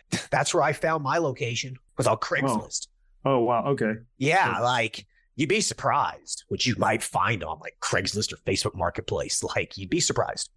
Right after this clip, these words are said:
Speaker 2: I'll check it out. Yeah. I do have
Speaker 1: Yeah.
Speaker 2: one question, just, um,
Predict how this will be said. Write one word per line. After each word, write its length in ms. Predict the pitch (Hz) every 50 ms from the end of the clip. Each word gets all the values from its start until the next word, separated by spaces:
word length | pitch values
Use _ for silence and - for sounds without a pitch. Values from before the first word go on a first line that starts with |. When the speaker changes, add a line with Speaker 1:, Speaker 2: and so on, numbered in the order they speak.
| _ -
Speaker 2:
I'll 120 | 131 151
check 180 | - 175 160 -
it 60 | 139 143
out. 220 | 160 151 131 127
Yeah. 260 | 139 151 156 143 127 - - _ _ -
I 80 | 151 156
do 140 | 190 233
have 120 | 254 220 160
Speaker 1:
Yeah. 60 | -
Speaker 2:
one 120 | 156 165
question, 480 | 160 - 143 139 - - 143 135 123 123
just, 240 | 123 131 131 - -
um, 420 | - 139 127 123 123 120 117 110